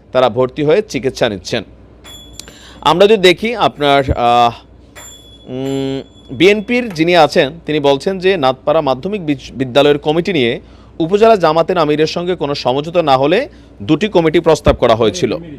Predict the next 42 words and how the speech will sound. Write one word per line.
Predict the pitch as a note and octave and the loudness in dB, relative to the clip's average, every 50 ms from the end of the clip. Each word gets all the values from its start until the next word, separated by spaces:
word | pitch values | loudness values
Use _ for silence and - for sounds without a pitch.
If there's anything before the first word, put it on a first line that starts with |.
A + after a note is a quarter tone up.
| - - - - - - - - - - - | -20 -20 -20 -20 -20 -20 -20 -20 -18 -4 -2
তিনি | D3+ E3+ G3+ | 0 0 2
যখন | A#3 B3+ B3+ A#3+ B3+ A3 | 2 0 0 0 0 2
তার | - F#3 E3+ G3+ E3 D#3+ | 4 4 4 4 4 2
অনুসারীদের | - E3+ E3 E3+ F#3+ F3+ - G3 G3 G3 F#3 G3 F3 | -2 -4 -4 -4 -6 -6 -6 -6 -6 -4 -2 -4 -2
নিয়ে | D3+ C#3+ C#3+ C#3+ | -2 -2 -2 -2
ওই | A2 F#2 F#2+ A#2+ C3+ | -2 -4 -2 0 0
আলাদা | B2 B2+ C3+ C#3+ D#3+ | 2 2 2 0 -2
কমিটি | D#3 - D#3+ C#3+ D3 D3 F3 | -2 -4 -6 -6 -6 -8 -10
নিয়ে | D#3+ D#3+ E3 F3 F3+ F3+ D#3+ | -8 -8 -6 -4 -4 -4 -2
যাইতেছিলেন, | C3+ B2+ B2 A2+ C#3 C3+ - F#3 G3+ A#3 G3+ | -2 -2 -2 -2 -4 -6 -4 -4 -4 -2 -2
এমন | D3+ C3+ C3 | -4 -4 -4
সময় | - D#3+ D#3 C#3 A#2+ | -6 -6 -8 -8 -6
জামাতের | A2 A#2+ B2+ C#3+ F3+ G3+ G3 A3 G#3 | -4 -2 -2 0 -2 -2 0 0 0
আমিরের | G3 D3+ C#3+ D3 D3 D3+ D#3 D#3 D#3 | 0 -2 -2 0 4 4 4 4 2
সমর্থকরা, | - - C3 C#3 D3+ - - E3+ - - A#2 E2+ - - - - - - - - - - | -2 -6 -6 -6 -4 -4 -4 -4 -4 -4 -4 -4 -6 -8 -18 -20 -20 -20 -20 -20 -14 -8
মানে | - A#2+ B2+ A#2+ | -4 -2 -2 -2
জামাতিরা | G2 F2+ C3 C3 C#3+ E3 F3+ F3 F#3+ F#3 F3+ G3 A3+ A#3+ A#3+ | 0 0 0 2 2 0 0 0 0 2 2 2 2 0 -2
এখানে | - C3+ - D3 C#3 C#3 | -4 -4 -4 -4 -4 -2
তাদেরকে | C3+ B2 A#2 B2 A#2+ - D3 | -2 -2 -2 -2 -4 -6 -6
বাধা | G#2 D#2+ G2+ G2+ G#2 C3 B2 | -6 -4 -6 -6 -4 -4 -6
দেয়। | G#2+ G2+ - | -6 -6 -6
এই | G#2+ C3 | -6 -6
সময় | - - G3+ G#3+ G3+ | -6 -6 -6 -6 -2
কথা | - C#3 B2+ - E3 | 0 0 0 0 -2
কাটাকাটির | F#3 F3 D#3 - F3+ E3+ E3 E3 E3+ D#3 | -2 -2 -2 -4 -6 -6 -6 -6 -2 0
এক | D3 A#2+ - - | -2 -2 0 -2
পর্যায়ে | C3+ A#2+ A#2 C3+ C#3+ F3 B3+ D4 - - - - - - - - - - - - G2 F2 | -4 -2 2 2 2 2 2 -2 -8 -14 -20 -20 -20 -20 -20 -20 -20 -20 -20 -16 -6 0
জামাত | - D3 D3+ E3 F#3+ A3 A#3 A3+ A3 - | 2 2 4 4 4 4 4 2 2 0
এবং | A3 G3+ G#3+ G#3 G3+ - - | 0 0 -2 -4 -4 -2 0
আওয়ামী | C3+ D3+ F3+ G3 G3+ G#3+ A3+ | 2 4 4 2 0 0 -2
লীগ | A3+ B3 A3+ - - | -4 -4 -6 -4 0
কর্মীরা | A#3+ A#3 A3+ A3 A3+ A3+ - - | 2 2 2 4 2 0 0 0
একসঙ্গে, | - D#3 D#3 - - - G3 F3+ D#3+ C3+ B2+ | -2 -4 -4 -4 -8 -8 -8 -6 -4 -2 -2
এই | C#3 D3 | -2 -2
যে | D3+ D3+ | -4 -4
দেখেন | D3+ C#3 E3 D3+ B2 | -4 -4 -6 -8 -8
ঘুইরা | A#2 B2 C3 C#3+ D3 | -6 -6 -4 -4 -4
ফিরে | D#3 E3 D3+ C#3+ | -4 -4 -4 -2
আবার | C3 C3+ C3 | 0 0 0
আওয়ামী | B2 C3 C#3 C#3 C3+ | 2 0 0 0 -2
লীগ | B2+ A#2 | -2 -2
আসে, | G#2 F#2+ F2 - - | -4 -4 -8 -10 -14